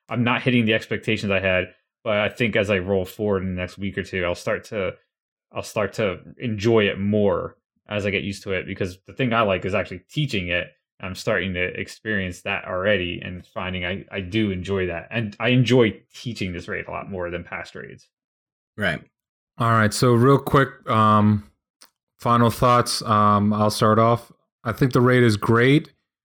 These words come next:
Speaker 3: Um, I don't think it's innovative enough, and I think it needs an additional encounter. Um, the fact that you only had three main encounters and then the, the boss fight, I think was,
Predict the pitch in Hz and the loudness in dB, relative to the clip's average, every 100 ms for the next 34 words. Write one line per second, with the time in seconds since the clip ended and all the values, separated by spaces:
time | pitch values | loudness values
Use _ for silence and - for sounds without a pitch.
0 | _ _ - 107 104 104 110 107 110 104 | _ _ -2 2 4 4 4 4 4 2
1 | 117 110 123 - 131 127 135 135 131 135 | 0 2 0 2 2 4 4 4 4 4
2 | 135 135 - 104 101 - _ 135 127 135 | 4 2 2 2 2 -4 _ -4 0 2
3 | 123 113 110 143 - - 110 101 87 110 | 4 4 4 0 -10 0 4 4 4 0
4 | 107 120 107 98 - 110 104 110 113 _ | 2 4 4 4 2 2 4 4 0 _
5 | _ _ _ _ - 101 95 95 95 - | _ _ _ _ -6 -2 0 0 -4 -10
6 | - _ _ _ 104 120 107 117 110 107 | -20 _ _ _ -2 0 2 4 6 6
7 | 107 98 - 104 110 110 107 107 101 110 | 4 2 -2 0 4 4 6 4 2 2
8 | 104 101 101 98 98 95 92 - 113 95 | 4 4 4 4 4 2 0 -10 -4 0
9 | 104 104 101 - 95 98 - _ _ _ | 2 2 0 0 0 0 -8 _ _ _
10 | _ _ 101 92 113 104 - 107 104 101 | _ _ -6 -2 0 0 2 4 6 6
11 | 98 92 - | 4 2 -6